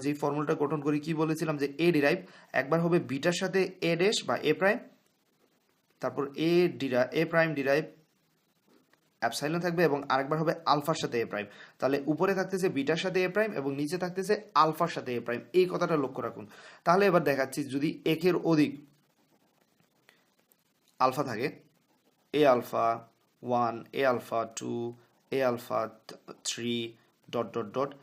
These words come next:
এ আলফা এম, মনে করলাম এইখানে এম সংখ্যক আলফা থাকতে পারে। তাহলে এখানে, আহ, আমরা দেখতে পাচ্ছি আলফা দেখলাম, তারপর বিটাও exactly,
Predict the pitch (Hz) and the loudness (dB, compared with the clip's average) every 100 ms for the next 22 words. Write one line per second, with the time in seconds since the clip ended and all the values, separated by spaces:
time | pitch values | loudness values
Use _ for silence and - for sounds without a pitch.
0 | _ _ 127 131 117 - 107 - 123 107 | _ _ 0 2 2 0 -4 -2 -4 -4
1 | 87 - - - - 123 120 135 151 185 | -10 -20 -20 -20 -12 -8 -6 0 2 0
2 | - 135 123 123 120 123 123 131 127 135 | -4 -6 -4 -4 -2 -4 -4 -6 -4 -8
3 | - 117 113 120 117 - 104 113 110 - | -2 0 0 -4 -10 -12 -8 -8 -8 -16
4 | - 147 151 151 170 165 160 160 - - | -6 0 2 2 2 0 0 -6 -20 -20
5 | - 135 131 127 143 147 156 160 160 165 | -2 4 6 4 2 0 -2 -2 0 2
6 | 104 135 143 175 151 147 151 170 147 156 | 2 2 2 2 2 0 0 2 0 0
7 | 131 156 160 185 139 131 135 135 | -4 0 4 6 6 2 -4 -2